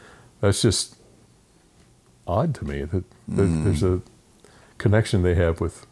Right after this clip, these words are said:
Speaker 1: each other.
Speaker 2: If you could live anywhere in the world, where would you live?
Speaker 1: Where would I like to live? <laughs> Uh, my daughter just said, uh, um, off mic,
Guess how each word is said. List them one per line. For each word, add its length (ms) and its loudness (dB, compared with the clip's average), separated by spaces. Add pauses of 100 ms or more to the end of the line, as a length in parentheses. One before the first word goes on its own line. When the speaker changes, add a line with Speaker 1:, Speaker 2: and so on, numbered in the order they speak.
(160)
Speaker 1:
each 180 0
other. 300 -2 (1400)
Speaker 2:
If 60 -14
you 60 -2
could 120 -2
live 280 2
anywhere 280 2
in 80 0
the 80 0
world, 360 0
where 120 -2
would 180 -6
you 80 -4
live? 260 -6 (1120)
Speaker 1:
Where 140 -4
would 120 -4
I 60 0
like 240 0
to 80 -4
live? 560 -2 (1160)
<laughs> 540 -8 (680)
Uh, 200 2 (720)
my 60 2
daughter 260 2
just 240 2
said, 160 2
uh, 260 0
um, 300 -2 (120)
off 240 0
mic, 200 0